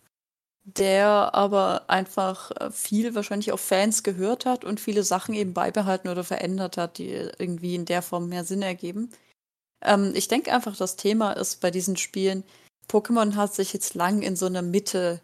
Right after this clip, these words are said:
bewegt und konnte sich nicht ganz entscheiden. Und ich find's unglaublich gut, dass Pokémon jetzt den Schritt wagt und in eine andere Richtung geht, in eine ganz andere und nicht versucht, irgendwie an den alten Sachen festzuhalten. Während man dann halt mit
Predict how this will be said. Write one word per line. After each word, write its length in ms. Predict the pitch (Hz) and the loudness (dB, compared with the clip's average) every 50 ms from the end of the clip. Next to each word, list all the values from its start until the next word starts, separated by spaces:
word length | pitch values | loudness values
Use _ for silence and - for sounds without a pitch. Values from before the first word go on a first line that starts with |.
| _ _ _ | _ _ _
bewegt 480 | - 185 170 180 180 170 175 - - - | -4 -2 2 2 2 2 0 -4 -8 -6
und 200 | 170 170 165 - | -6 -6 -6 -4
konnte 280 | - 175 175 - 185 | -4 -4 -2 -2 -4
sich 220 | 175 - 175 - - | -6 -6 -6 -4 -4
nicht 160 | 185 - - | -6 -4 -2
ganz 180 | - 170 170 - | -2 -2 -2 -2
entscheiden. 480 | 180 175 - - 185 175 175 175 170 170 | -4 -4 -2 -2 0 0 0 0 -4 -6
Und 100 | 165 170 | -8 -8
ich 80 | 175 - | -6 -6
find's 160 | - 185 - | -6 -4 -2
unglaublich 460 | - 247 254 - 247 240 233 208 - | -2 0 2 2 2 2 0 -4 -4
gut, 200 | - 240 269 269 208 | -4 -4 -2 0 0
dass 160 | 202 - - | -2 -2 -4
Pokémon 360 | - 214 214 - 214 208 190 | -6 -6 -4 -2 -2 -2 0
jetzt 280 | 190 190 - - - - | 0 0 0 -2 -2 -2
den 100 | 190 185 | 0 0
Schritt 360 | - - - 208 214 208 - - | 0 2 2 2 0 0 0 2
wagt 460 | 165 175 190 233 254 - - - - | 4 6 6 6 6 4 -4 -14 -10
und 220 | - 208 196 185 | -6 -4 -4 -4
in 120 | 185 185 180 | -4 -4 -4
eine 80 | - - _ - | -6 -6 _ 4
andere 420 | 180 180 202 220 240 226 233 233 | 6 6 6 4 2 0 -2 -4
Richtung 300 | 254 247 - - 254 254 | -4 -4 -4 -4 -6 -4
geht, 220 | 247 - 262 277 240 | -2 -2 -2 0 0
in 60 | 214 | 0
eine 100 | 196 185 | 0 4
ganz 300 | - 165 160 170 160 - | 4 4 4 4 2 2
andere 440 | 180 190 190 202 214 214 240 277 285 302 - | 2 2 2 0 0 0 0 -2 -2 -4 -8
und 100 | - - | -6 -4
nicht 160 | 202 208 - | -4 -4 -2
versucht, 340 | - 208 190 196 190 190 - | -4 -4 -4 -4 -6 -4 -2
irgendwie 240 | 208 202 190 180 185 | -2 -2 0 -2 -2
an 80 | 180 175 | -2 -2
den 100 | 180 180 | -2 2
alten 280 | 202 196 185 185 202 180 | 4 4 4 2 0 -2
Sachen 220 | - 196 180 185 | -2 -2 -2 -4
festzuhalten. 840 | - - 185 190 - - - 233 233 - 254 262 262 262 - 285 302 - - - - _ _ _ _ _ _ _ _ _ _ - | -4 -2 -2 -2 -2 -2 -4 -4 -4 -4 -4 -4 -4 -2 -2 -2 -2 -2 -8 -20 -20 _ _ _ _ _ _ _ _ _ _ 4
Während 360 | 190 196 202 214 226 226 - | 4 6 6 4 2 0 2
man 160 | 220 202 202 | 2 4 4
dann 240 | 214 190 190 190 196 | 4 4 4 2 4
halt 320 | 196 190 180 175 175 - - | 4 4 4 2 0 0 0
mit 320 | 185 185 185 - - - | 0 0 0 -2 -6 -4